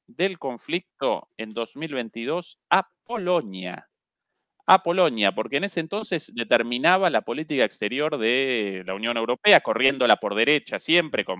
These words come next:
más guerrerí-, más guerra, más apoyo y demás. Y del otro lado, los titubeantes y, eh, cobardes, eh, o, em, obsecuentes líderes del resto de la Unión Europea, como Scholz, Macron y demás.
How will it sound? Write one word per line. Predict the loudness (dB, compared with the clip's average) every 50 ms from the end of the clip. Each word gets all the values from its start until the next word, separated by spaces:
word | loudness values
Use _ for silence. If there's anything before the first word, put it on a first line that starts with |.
| 0 0
más | 0 0 0 0
guerrerí-, | -2 -2 0 0 -4 -4 -4 -6 0
más | 2 4 4 4 2 -4 -12
guerra, | -2 2 6 6 8 6 6 4 4 4 4
más | 6 4 2 2 2 0
apoyo | -4 -2 0 0 0 0 0 -2 -6 -6 -4
y |
demás. | -2 -2 0 2 2 2 0 -2 -6 _ _ _ _ -20 -20 -20 _ _ _
Y | -12 -8 -2
del | -2 -2 0 -2
otro | -4 -4 -4 2
lado, | 4 6 6 6 6 4 0
los | 0 0 -2 -2 -4 -8 -16
titubeantes | -16 -16 -12 -12 -10 -6 -2 2 2 2 2 0 -4 -6 -4 -4 -4 -4 -8
y, | -8 -8 -8 -8 -10 -12 _ _ _ _ _ _ _ _ -14
eh, | -10 -8 -8 -8 -6 -8 -8 -10 -12 -14 -20 -20 -20 -20 -20 -20 -20 -20 _ _ _ _ _ _ _ _ _ _
cobardes, | -4 -2 4 6 8 8 8 6 4 2 2 0 0 -2 -4 -10 -14 -10 -8
eh, | -8 -6 -6 -6 -8 -8 -6
o, | -4 -2 0 0
em, | -2 -4 -6 -12 -12 -4
obsecuentes | -4 -4 -4 -4 -4 -6 -6 -4 0 0 0 0 0 -2 -6 -6
líderes | -4 -4 -4 -2 -2 0 0 0 -2 -2 -6 -6
del | -4 -4 -4 -4
resto | -2 -2 -2 -2 -4 _ -10 -10
de | -6
la | -4 -4 -4
Unión | -4 -6 -6 -4
Europea, | -4 -4 -4 -4 -2 2 2 2 2
como | 0 -4 -6 -6 -8
Scholz, | -8 -4 -2 -2 -2 -2 -6 -12
Macron | -10 -10 -10 _ -6 -6 -4 -4 -6
y | -8 -6 -4
demás. | -2 2 4 4 2 2 0 -6 -20